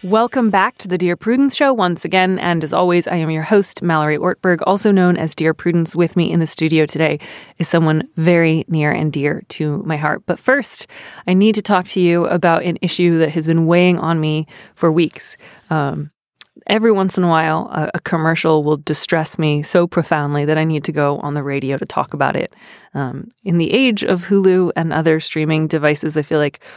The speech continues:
we all just watch the same five commercials every day for months on end. It's a very different relationship than I used to have with commercials. Now I feel like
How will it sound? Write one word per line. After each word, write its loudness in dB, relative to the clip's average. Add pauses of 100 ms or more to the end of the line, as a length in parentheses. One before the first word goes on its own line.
(120)
we 4
all 2
just -2
watch -2
the 0
same 0
five -2
commercials -2
every -2
day 2
for -2
months -4
on -4
end. -2 (280)
It's -4
a 0
very 4
different -2
relationship 0
than -2
I -2
used -2
to -2
have -2
with 0
commercials. 0
Now 2
I -2
feel 0
like 0